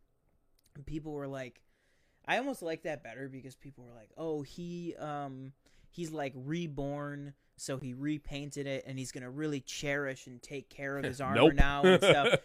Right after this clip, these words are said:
Speaker 2: <laughs>
Speaker 1: And people, and I was like, I was like, I,
Speaker 2: Do we
Speaker 1: I
Speaker 2: get,
Speaker 1: wish he wouldn't
Speaker 2: um,
Speaker 1: do that.
Speaker 2: do we get Oliphant? Maybe.
Speaker 1: I think I, I would say out of the Mando bunch, um,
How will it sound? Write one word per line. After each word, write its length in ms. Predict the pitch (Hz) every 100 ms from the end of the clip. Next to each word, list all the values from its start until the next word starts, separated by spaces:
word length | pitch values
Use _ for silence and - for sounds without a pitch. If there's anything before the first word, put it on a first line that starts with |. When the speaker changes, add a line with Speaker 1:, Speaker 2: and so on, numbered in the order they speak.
| -
Speaker 2:
<laughs> 140 | -
Speaker 1:
And 120 | 165
people, 200 | 170 180
and 80 | 180
I 140 | 190 202
was 180 | 196
like, 300 | 175 180 180 _ _ _ -
I 80 | 247
was 140 | 175
like, 240 | 214 202 - -
I, 100 | 156
Speaker 2:
Do 40 |
we 160 | 170 156
Speaker 1:
I 60 | 156
Speaker 2:
get, 140 | 175
Speaker 1:
wish 120 | 330
he 60 | -
wouldn't 260 | 143 147 143
Speaker 2:
um, 140 | 139
Speaker 1:
do 160 | 135 143
that. 240 | 120 107 - _ _ -
Speaker 2:
do 80 |
we 80 | 131
get 200 | 135 143
Oliphant? 500 | - 123 143 202 208 - _ _ _ _ _ _ _ _ _ _ _
Maybe. 320 | 120 143 202 226 _ _ - - -
Speaker 1:
I 300 | 196 320 381
think 360 | 359 349 330 - -
I, 240 | 196 214 -
I 160 | 196 233
would 200 | 269 233
say 280 | - 233 202 156
out 220 | 170 208
of 160 | 214
the 80 | 208
Mando 720 | 190 170 190 202 208 202 202 190
bunch, 500 | 185 196 220 - - - _
um, 540 | 170 175 170 156 147